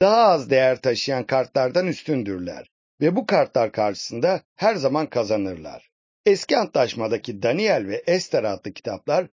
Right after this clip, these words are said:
yasalar koyan eski krallardan söz ederler. Bu yasalar Medler ve Perslerin değişmez yasası uyarınca imzalanır ve değiştirilemezler. Daniel altı sekiz. Eğer bir kral belirli bir yasayı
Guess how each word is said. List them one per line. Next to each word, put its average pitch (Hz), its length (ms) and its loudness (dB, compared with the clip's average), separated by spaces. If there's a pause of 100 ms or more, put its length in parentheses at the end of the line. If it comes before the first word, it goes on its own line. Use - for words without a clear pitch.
(180)
yasalar 202 600 2
koyan 190 260 -2
eski 180 300 -6
krallardan 170 640 2
söz 110 260 -4
ederler. 90 560 -8 (380)
Bu 180 100 4
yasalar 143 580 2 (220)
Medler 175 520 2
ve 190 140 -2
Perslerin 160 640 0
değişmez 151 640 0
yasası 160 460 -2
uyarınca 147 520 0
imzalanır 110 800 -2 (240)
ve 165 160 0
değiştirilemezler. 147 1200 -6 (380)
Daniel 127 460 2
altı 120 360 -2
sekiz. - 600 -8 (540)
Eğer 226 280 4
bir 254 140 -2
kral 143 360 2
belirli 135 420 0
bir 196 80 -2
yasayı 131 440 0